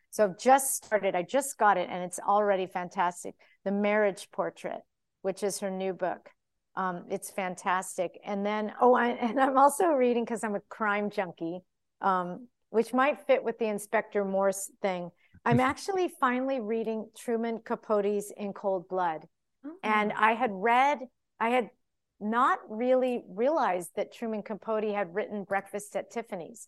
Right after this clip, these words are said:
Speaker 1: as a nove-, as a novella. And so I just recently read that,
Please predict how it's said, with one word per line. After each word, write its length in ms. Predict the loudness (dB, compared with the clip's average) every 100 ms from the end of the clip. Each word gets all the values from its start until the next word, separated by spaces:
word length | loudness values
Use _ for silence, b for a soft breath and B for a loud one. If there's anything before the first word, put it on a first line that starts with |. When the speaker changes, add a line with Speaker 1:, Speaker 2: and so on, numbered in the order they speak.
| -6
Speaker 1:
as 200 | -4 -4
a 60 | -2
nove-, 260 | -2 -2 -2 -2
as 220 | -2 -2
a 60 | -4
novella. 600 | -4 -4 0 0 0 -6 _ _ _ _ _ _
And 160 | -10 -8
so 260 | 0 2 2
I 120 | 0
just 280 | -2 -4 -4
recently 440 | -6 -6 -6 -6 -4
read 280 | -2 -2 0
that, 380 | 2 4 2